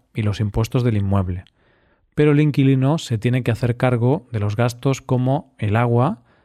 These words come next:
la electricidad, el internet y la tasa anual por la gestión de la basura.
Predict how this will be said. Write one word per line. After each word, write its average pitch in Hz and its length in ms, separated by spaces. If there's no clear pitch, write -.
la 120 100
electricidad, 120 800
el 107 120
internet 110 680
y 127 140
la 120 180
tasa 135 240
anual 135 400
por 107 260
la 107 100
gestión 117 540
de 113 100
la 101 100
basura. 90 400